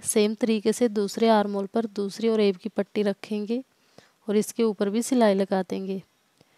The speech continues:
दोनों आर्म होल पर ओरेव की पट्टी attach करके सिलाई लगा के attach कर ली है। अब इसमें छोटे छोटे cuts लगाएंगे सिलाई को बचाकर। दूसरी side भी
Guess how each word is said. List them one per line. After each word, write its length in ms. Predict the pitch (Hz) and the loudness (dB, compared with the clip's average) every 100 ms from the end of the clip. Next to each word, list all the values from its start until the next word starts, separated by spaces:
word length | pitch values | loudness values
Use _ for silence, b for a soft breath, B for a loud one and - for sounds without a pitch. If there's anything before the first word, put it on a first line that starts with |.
| b b b b b _ _ _ _ _ _ _ _ _ _ _ _ _ - | b b b b b _ _ _ _ _ _ _ _ _ _ _ _ _ -12
दोनों 340 | 208 208 208 226 | -2 0 2 4
आर्म 220 | 226 220 | 4 2
होल 140 | 220 | -2
पर 160 | 214 240 | 0 -2
ओरेव 360 | - 208 196 185 | 0 2 2 2
की 80 | 233 | -4
पट्टी 320 | - 214 - | -2 -4 0
attach 360 | 226 202 196 - | 0 2 -2 -2
करके 320 | - 208 226 | -2 -2 0
सिलाई 360 | 220 233 208 202 | -2 2 2 2
लगा 300 | 214 214 208 | 0 2 0
के 140 | - | 2
attach 360 | 226 - 196 - | -2 2 -2 0
कर 200 | - 202 | -2 0
ली 220 | 202 196 | 0 0
है। 200 | 208 240 - _ _ - | 0 -2 -6 _ _ 0
अब 140 | 208 | 0
इसमें 240 | 214 - | 0 -4
छोटे 280 | 240 233 220 | -4 -2 -2
छोटे 260 | 220 233 240 - | -2 -2 -4 0
cuts 260 | 196 - | 0 0
लगाएंगे 460 | 226 220 208 196 196 | -4 0 0 2 -2
सिलाई 380 | - 208 196 196 | -2 -2 0 -2
को 160 | - | -4
बचाकर। 540 | 208 196 202 202 226 247 - _ _ _ _ _ _ _ _ _ _ _ _ _ _ _ _ _ _ _ _ _ _ _ _ _ _ _ _ _ _ _ _ _ _ _ _ _ _ _ _ _ _ _ _ _ - b b - | -8 -4 -4 -2 -4 -4 -10 _ _ _ _ _ _ _ _ _ _ _ _ _ _ _ _ _ _ _ _ _ _ _ _ _ _ _ _ _ _ _ _ _ _ _ _ _ _ _ _ _ _ _ _ _ -20 b b -10
दूसरी 380 | 214 220 - 240 | -6 -4 0 0
side 320 | - 226 202 | 4 2 2
भी 100 | 185 | -2